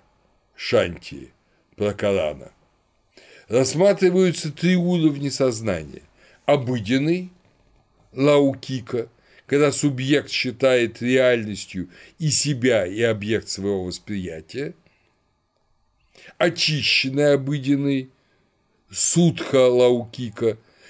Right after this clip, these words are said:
когда субъект считает объекты мира иллюзией, но себя считает реальностью. И третье – локоттара,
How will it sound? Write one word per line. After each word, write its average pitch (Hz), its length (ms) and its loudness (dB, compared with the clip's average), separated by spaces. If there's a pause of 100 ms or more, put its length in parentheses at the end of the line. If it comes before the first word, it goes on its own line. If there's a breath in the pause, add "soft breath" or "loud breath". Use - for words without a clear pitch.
(140 soft breath)
когда 131 280 2
субъект 131 480 0
считает 131 480 0
объекты 127 600 0
мира 131 380 0
иллюзией, 120 720 -2 (320 soft breath)
но 143 160 2
себя 143 680 2 (380)
считает 95 640 -4
реальностью. 135 840 0 (460 loud breath)
И 165 120 2
третье – 156 760 0 (680)
локоттара, 135 1080 2